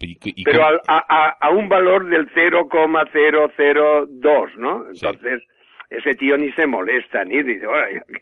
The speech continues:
Speaker 2: ¿a mí qué me explicas, no?".
Speaker 1: Ujú,
Speaker 2: ¿Eh?
Speaker 1: ujú.
Speaker 2: Por lo tanto, es ahí la gran dificultad. Es que esto lo han montado, perdóname que lo diga de la forma más clara,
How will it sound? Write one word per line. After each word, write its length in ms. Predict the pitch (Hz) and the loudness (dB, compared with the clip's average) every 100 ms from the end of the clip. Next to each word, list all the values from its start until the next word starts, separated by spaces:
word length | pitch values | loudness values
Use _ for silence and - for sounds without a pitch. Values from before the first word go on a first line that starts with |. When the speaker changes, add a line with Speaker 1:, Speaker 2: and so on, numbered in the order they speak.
| - | -4
Speaker 2:
¿a 40 | 95 | -4
mí 100 | - | -6
qué 80 | 143 | -8
me 60 | 95 | -8
explicas, 540 | - 123 127 95 82 | -8 -6 -6 -6 -10
no?". 160 | 127 220 | -10 -12
Speaker 1:
Ujú, 600 | - 90 71 104 - - | -14 -18 -18 -20 -18 -10
Speaker 2:
¿Eh? 140 | 147 254 98 | -10 -10 -16
Speaker 1:
ujú. 520 | 90 73 113 - - | -20 -20 -20 -20 -12
Speaker 2:
Por 140 | 107 | -4
lo 120 | 135 | -2
tanto, 540 | 135 131 123 139 151 - _ - | 0 -2 0 -2 -2 -6 _ -6
es 200 | 151 156 | -2 0
ahí 240 | 156 202 | 0 0
la 140 | 143 123 | 0 0
gran 220 | 135 135 | 0 0
dificultad. 680 | 135 131 127 131 113 123 117 | -4 -6 -6 -6 -2 -4 -2
Es 120 | 170 | -6
que 140 | - 196 | 0 -2
esto 280 | 190 196 - _ _ _ | 0 -8 -8 _ _ _
lo 140 | 131 156 | 0 2
han 100 | 165 | 2
montado, 600 | 147 131 120 131 147 143 | 0 -2 0 2 2 -2
perdóname 540 | 117 113 131 131 135 | -2 0 0 0 0
que 80 | 131 | 0
lo 120 | 120 | -2
diga 180 | 113 120 | 0 0
de 120 | 117 110 | 0 -2
la 140 | 107 | -4
forma 280 | - 113 113 | -4 -6 -6
más 220 | 113 117 - | -6 -8 -6
clara, 380 | 113 120 143 | -4 -2 -4